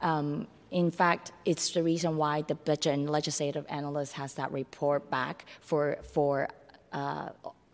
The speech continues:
O E W D, for Office and Workforce and Devel-, uh, Economic Development to come back and report back to us what is the relief fund has been like and how has it been distributed.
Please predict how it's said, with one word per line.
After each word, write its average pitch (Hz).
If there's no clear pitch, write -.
O 170
E 160
W 151
D, 156
for 185
Office 170
and 160
Workforce 151
and 143
Devel-, 139
uh, 139
Economic 147
Development 147
to -
come 160
back 143
and 156
report 143
back 139
to -
us 170
what 175
is 151
the -
relief 143
fund 156
has 147
been 180
like 196
and 151
how 160
has 151
it 151
been 139
distributed. 165